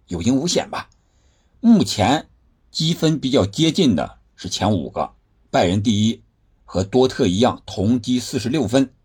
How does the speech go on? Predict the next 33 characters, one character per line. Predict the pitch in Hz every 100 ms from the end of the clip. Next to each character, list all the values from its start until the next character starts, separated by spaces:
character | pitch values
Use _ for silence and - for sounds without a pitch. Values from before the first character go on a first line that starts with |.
| _ _ _ -
但 | 131
是 | 104 101
呢， | 90 - _ _ _
他 | - 113
的 | 113 90 62 _ _
进 | - 226 113
球 | 90 92 110
数、 | - 127
失 | 92 - 170
球 | 170 - 104
数、 | 104 107 - _ _ _ _
净 | - 160 110
胜 | 127
球 | 107 - 98
数 | - - -
都 | 87
是 | 87
占 | 87 80
优 | 76 69
势 | -
的， | - - _ _ _ _
六 | 135 113
十 | 104
四 | 101 180
个 | 104
进 | 104 98
球， | 82 71 - _ _ _
二 | - 101 71
十 | -
一 | 95 107
个 | 101
丢 | 113 117
球； | -